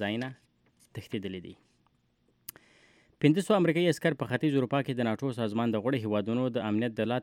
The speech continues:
تقویت لپاره د رومانیا د تورې بحیرې سرحد ته رسېدلي. د دې ځواکونو سره ټانکونه او نور پرمختللي پوځي تجهیزات شته دي. په رومانیا کې د امریکا سفارت وایي، د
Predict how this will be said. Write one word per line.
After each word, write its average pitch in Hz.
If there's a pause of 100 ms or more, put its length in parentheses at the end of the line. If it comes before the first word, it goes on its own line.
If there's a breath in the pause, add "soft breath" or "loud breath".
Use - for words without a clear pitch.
تقویت -
لپاره 107
د 117
رومانیا 104
د 104
تورې 127
بحیرې 98
سرحد 101
ته 92
رسېدلي. 87 (380 soft breath)
د - (100)
دې 98
ځواکونو 104
سره 120
ټانکونه 147
او 117
نور 123
پرمختللي 110 (140)
پوځي 95 (140)
تجهیزات 92 (140)
شته 92
دي. 82 (580 loud breath)
په 110
رومانیا 131
کې 147
د 147
امریکا 143 (100)
سفارت 139
وایي، 135
د 131